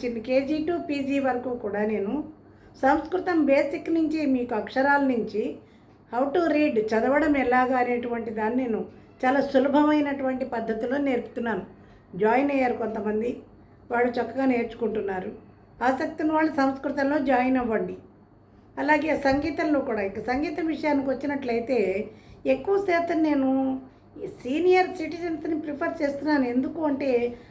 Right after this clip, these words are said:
అరవై సంవత్సరాలు దాటిపోయిన వాళ్ళకి జీవితం కొంచెం కష్టంగా వెళ్తూ ఉంటుంది నేను చూస్తున్నంత వరకు. ఈ మధ్యన క్లాసుల్లో పరిచయమైన, పరిచయమైన వాళ్ళ అనుభవాలు చూ-,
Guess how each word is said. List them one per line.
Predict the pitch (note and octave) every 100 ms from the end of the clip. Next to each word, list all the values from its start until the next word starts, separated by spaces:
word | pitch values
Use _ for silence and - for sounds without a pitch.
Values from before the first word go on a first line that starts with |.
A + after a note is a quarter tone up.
| -
అరవై | A3 B3 D#4+ F4 -
సంవత్సరాలు | C#4 D4+ E4+ F#4 F4+ F4+ C#4+ B3+ - - - - - - - A3
దాటిపోయిన | B3+ C#4 D#4+ F#4 E4+ E4+ D#4+
వాళ్ళకి | D#4+ D#4 D4+ - C4
జీవితం | B3 E4 F4 D#4+
కొంచెం | D4+ C#4 C#4 A#3 A#3 A#3+ - - - -
కష్టంగా | C#4 C#4 E4+ E4+ E4+
వెళ్తూ | C#4+ C4+ D#4
ఉంటుంది | C#4 B3+ C4 B3+
నేను | A#3+ A3+ A#3+
చూస్తున్నంత | C4 - C4 B3 A3
వరకు. | A3 G#3+ A#3+ A3 - - - - - -
ఈ | A#3+
మధ్యన | C#4 C#4 C#4
క్లాసుల్లో | C#4 C4+ C#4 C#4+ C#4+
పరిచయమైన, | C4+ B3 C4+ C4 B3+ B3 A#3+ A#3 G#3+ - - - B3+
పరిచయమైన | B3 C4 C4+ C4 B3+ B3+ B3 A#3 A3+
వాళ్ళ | A3+ A3+ A3+ A3+ G#3 - - -
అనుభవాలు | A3+ A#3+ A#3+ A#3+ A#3 A3+ A3+ - - - _ - - _ -
చూ-, | D4